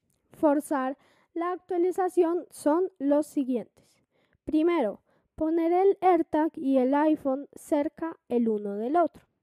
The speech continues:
Segundo, abrir la aplicación Buscar en el iPhone y verificar el firmware.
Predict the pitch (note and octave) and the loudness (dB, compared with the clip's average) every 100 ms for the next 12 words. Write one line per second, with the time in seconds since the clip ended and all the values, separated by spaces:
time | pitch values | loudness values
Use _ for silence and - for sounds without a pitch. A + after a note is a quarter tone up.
0 | _ _ _ _ _ - D4+ C#4+ A4 G4+ | _ _ _ _ _ 0 2 8 8 8
1 | C4 - _ - _ - C#4 D4+ D#4 D4+ | 2 -2 _ -20 _ 4 6 8 6 4
2 | D#4 F4 F#4+ E4+ D#4+ D4+ C#4 C4 B3+ C#4+ | 4 6 4 4 0 4 2 2 2 4
3 | A#3 A3+ A3+ C#4 C#4 - D#4 E4+ F#4+ G4 | 2 0 2 4 4 2 2 6 8 8
4 | F#4+ D4+ D4 E4 F4 - D#4+ F#4+ E4+ C#4 | 8 8 6 2 2 2 8 8 6 4
5 | B3+ B3+ B3 C4 - E4 F4 D4+ E4 F4+ | 6 6 2 -4 0 0 0 2 4 6
6 | F4+ - - - B3 G#3 G#3 - - - | 2 -2 -4 4 4 4 -2 -10 -10 -18